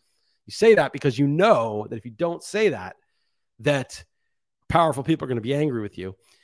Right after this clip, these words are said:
And the third condition, and I stole this from Ben Hunt, who is super annoying, but he does make some good points. <laughs> Uh, I always, I reference the guy 'cause he's very clever. He's kinda like Taleb. He's not as bad as Taleb. He didn't go off the deep end,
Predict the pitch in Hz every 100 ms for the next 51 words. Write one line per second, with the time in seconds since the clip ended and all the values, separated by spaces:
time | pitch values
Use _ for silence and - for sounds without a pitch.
0 | _ - 185 190 294 285 226 170 151 147
1 | 131 127 _ _ _ _ 139 127 175 165
2 | - 127 151 147 135 147 123 - - _
3 | _ - 131 127 - 196 147 131 135 127
4 | 113 110 113 107 - 135 131 123 113 117
5 | 110 117 107 - - - - 123 - -
6 | - - 165 - - - 135 160 247 -
7 | - 131 123 127 127 120 170 - 175 165
8 | 123 131 208 202 156 - 147 151 127 131
9 | 160 135 110 123 120 - 107 104 113 117
10 | 110 101 _ _ _ 113 - 98 - _
11 | _ _ _ 147 127 101 95